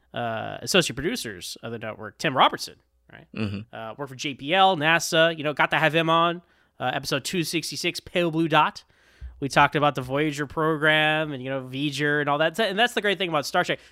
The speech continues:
Speaker 1: That is why we were able to continue talking <laughs> for so long, so many episodes, 'cause there's so many. Star Trek is this spoke that has so many arms that goes out to so, touches so many parts of our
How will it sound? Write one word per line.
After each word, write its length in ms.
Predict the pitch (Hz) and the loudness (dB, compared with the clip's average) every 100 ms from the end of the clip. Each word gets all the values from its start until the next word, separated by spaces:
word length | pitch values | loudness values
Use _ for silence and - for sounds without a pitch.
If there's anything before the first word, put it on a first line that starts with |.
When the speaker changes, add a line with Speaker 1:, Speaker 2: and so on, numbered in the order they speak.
| _ | _
Speaker 1:
That 220 | 175 220 | 4 4
is 140 | 208 | 2
why 260 | 147 170 180 | 4 4 4
we 100 | 165 | 2
were 120 | 160 | -2
able 240 | 175 165 160 | -4 -4 -6
to 160 | 160 | -8
continue 840 | - 117 - 175 170 135 127 117 113 _ - - | -10 -12 -8 -6 -4 -4 -4 -6 -10 _ -20 -4
talking 460 | - 170 165 151 | 4 4 4 -2
<laughs> 220 | 151 - - | -6 -12 -6
for 340 | 170 139 139 - | 0 0 0 -6
so 380 | - - 190 185 | -12 -4 -2 0
long, 500 | 175 170 175 165 143 - - | 0 2 2 0 -8 -12 -20
so 180 | - 180 | -6 -2
many 120 | 160 | 2
episodes, 300 | 156 - 147 | 2 0 -2
'cause 120 | - 156 | -2 -2
there's 200 | 151 - | -2 -2
so 220 | 190 190 | 0 0
many. 400 | 170 170 156 - _ _ _ | 0 -2 -2 -6 _ _ _
Star 220 | - 180 | 0 0
Trek 160 | 185 170 | 2 -2
is 120 | 147 | -2
this 140 | 143 | -4
spoke 380 | - - 175 160 | -4 4 4 4
that 80 | 139 | 0
has 140 | 143 | -4
so 80 | 156 | -2
many 140 | 143 | 0
arms 520 | 135 151 151 123 110 113 | 4 6 6 2 -6 -10
that 80 | |
goes 240 | 117 135 131 | -4 -2 0
out 160 | 127 | -2
to 60 | 120 | -4
so, 420 | - 156 160 156 156 | -4 -2 0 -2 -4
touches 300 | 190 190 143 | -4 -4 -4
so 420 | - 185 175 160 - _ _ | -4 -2 -4 -6 -12 _ _
many 380 | 147 160 170 135 _ _ _ | -6 -4 -4 -6 _ _ _
parts 360 | - 180 190 - | 0 2 2 2
of 120 | 147 | 2
our 240 | 139 131 | 4 2